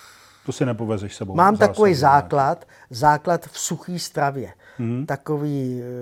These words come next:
Speaker 2: kaše do teplý vody na ráno, polívku do teplý vody, eh, na večer. Tyhle ty instantní věci nějaký mám, už jenom kvůli tomu, že náhodou, kdybych něco neměl, nekoupil si nebo tak, tak vždycky mám něco,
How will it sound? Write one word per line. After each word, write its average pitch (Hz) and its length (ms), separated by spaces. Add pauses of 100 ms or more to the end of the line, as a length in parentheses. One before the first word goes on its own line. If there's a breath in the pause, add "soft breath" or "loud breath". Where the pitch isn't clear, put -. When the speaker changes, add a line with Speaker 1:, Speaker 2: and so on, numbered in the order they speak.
(580)
Speaker 2:
kaše 160 360
do 147 140
teplý 147 380
vody 139 300
na 135 140
ráno, 156 600 (240 loud breath)
polívku 151 440
do 143 120
teplý 143 340
vody, 139 360 (360 loud breath)
eh, - 40 (340)
na 139 160
večer. 151 460
Tyhle 151 220
ty 165 140
instantní 170 640
věci 147 360
nějaký 151 400
mám, 151 280
už 165 100
jenom 190 180
kvůli 170 220
tomu, 143 340 (200 loud breath)
že 147 120
náhodou, 180 420
kdybych 165 280
něco 165 240
neměl, 156 420 (180 loud breath)
nekoupil 170 480
si 151 160
nebo 143 240
tak, 147 220
tak 185 160
vždycky 190 400
mám 208 560
něco, 190 440